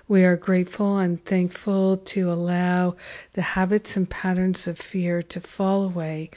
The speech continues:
to dissolve away, and to be motivated by love, inspired by love, led and guided by love.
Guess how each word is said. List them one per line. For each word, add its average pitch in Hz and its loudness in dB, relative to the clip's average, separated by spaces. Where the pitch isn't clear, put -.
to 185 -4
dissolve 196 0
away, 170 -2
and 175 0
to 180 0
be 180 -2
motivated 180 0
by 165 -4
love, 160 -6
inspired 190 2
by 170 -2
love, 170 -2
led 190 2
and 180 0
guided 165 -6
by 165 -4
love. 160 -6